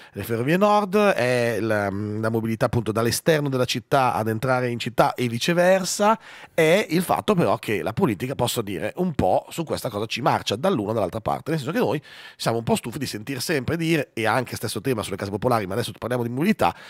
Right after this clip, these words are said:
"Eh, ma no, quella roba lì è colpa di regione perché è Trenord, no, quella roba lì è colpa del comune perché è M M, perché è A T M", cioè, ecco, allora, eh, si può riuscire a capire e come potremmo trovare una soluzione, ad esempio, al grande bubbone che c'è su Trenord, senza dare la colpa sempre solo a me, "Non è mia colpa mia, è colpa tua"?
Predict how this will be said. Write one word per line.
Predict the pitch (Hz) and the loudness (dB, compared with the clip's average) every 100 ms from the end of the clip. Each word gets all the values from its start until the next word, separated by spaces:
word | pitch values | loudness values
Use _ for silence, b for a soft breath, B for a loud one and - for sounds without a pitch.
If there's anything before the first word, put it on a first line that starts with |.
| B B | B B
"Eh, | 151 | 0
ma | 127 | 2
no, | 127 135 - | 2 2 2
quella | 131 | 2
roba | 131 139 | 4 2
lì | 143 | 2
è | 131 | 0
colpa | - 123 117 117 110 | 2 2 2 2 0
di | 113 | 0
regione | 113 117 127 120 | -2 0 2 2
perché | 104 104 | 0 -4
è | 123 | -2
Trenord, | 175 165 160 147 | 0 2 2 2
no, | 131 | 0
quella | 123 117 | -2 -2
roba | 117 120 | -4 -2
lì | 123 | -2
è | |
colpa | 113 120 120 | -2 -2 -2
del | 113 | -4
comune | - 120 120 113 | -4 -4 -2 -2
perché | 98 95 110 107 - B B | -4 -6 -4 -4 -4 B B
è | 101 110 120 | 0 2 2
M | 147 170 175 | 2 2 2
M, | 170 175 165 | 2 0 0
perché | 127 - 120 | -2 -2 0
è | 110 | 2
A | 110 | 0
T | 147 | 2
M", | 175 175 165 | 4 4 2
cioè, | 160 117 - | 0 -2 -4
ecco, | 101 - - | -8 -8 -10
allora, | 113 107 80 69 | -6 -4 -4 -4
eh, | - 113 107 92 | -4 -2 -2 -4
si | 143 208 | -4 2
può | 202 139 | 4 4
riuscire | 120 110 | 2 -4
a | 117 | -2
capire | 113 - 127 123 - B B B - | -2 0 2 2 0 B B B 0
e | 143 143 | 2 2
come | - 170 180 | 2 2 4
potremmo | 160 151 - 160 170 170 | 2 0 2 4 4 2
trovare | 147 147 147 | 0 2 2
una | 147 135 | 2 0
soluzione, | 139 127 - 143 | -2 -4 0 0
ad | |
esempio, | 127 139 135 | 2 0 0
al | 131 127 | 0 0
grande | 113 127 143 139 127 | 0 0 0 0 0
bubbone | 127 120 139 135 123 | -2 2 2 2 0
che | 117 | -4
c'è | - 135 123 - | -2 2 2 0
su | - | -6
Trenord, | 110 101 113 147 156 160 | -6 -2 2 2 2 0
senza | 151 123 127 123 | 0 -2 -2 -2
dare | 117 123 | -2 -2
la | 120 | -2
colpa | 120 120 120 | -2 -2 -4
sempre | - 120 113 | -6 -8 -8
solo | 110 123 120 117 | -6 -2 -2 0
a | 117 | -2
me, | 120 120 | -2 -2
"Non | 120 117 | -2 -4
è | |
mia | 117 | -4
colpa | 113 120 117 | -6 -8 -8
mia, | 117 | -8
è | |
colpa | 113 - | -10 -12
tua"? | - 143 165 | -8 -2 0